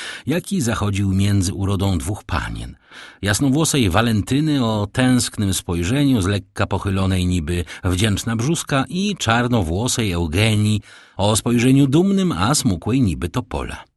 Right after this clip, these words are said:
Minęło tak pół godziny, panny odeszły. Maksymilian domyślił się, że wizyta pani Danglars kończy się już.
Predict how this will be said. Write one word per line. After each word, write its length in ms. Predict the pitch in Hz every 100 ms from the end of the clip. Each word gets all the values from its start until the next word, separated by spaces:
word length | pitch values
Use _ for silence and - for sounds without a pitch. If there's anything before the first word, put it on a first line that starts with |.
| _ _ _ - - -
Minęło 340 | 185 208 196 151
tak 160 | 127
pół 200 | - 95
godziny, 440 | 85 78 87 92 95
panny 380 | 156 151 107
odeszły. 460 | 65 64 - - 78
Maksymilian 800 | 101 127 - 196 202 180 139 82
domyślił 520 | 123 117 82 78 76
się, 320 | - 190 196
że 280 | 123 135 147
wizyta 360 | 113 101 110 110
pani 200 | 95 85
Danglars 480 | 82 90 151 127 - - -
kończy 500 | - 113 123 107 101
się 280 | - 73 71 -
już. 500 | 67 69 - -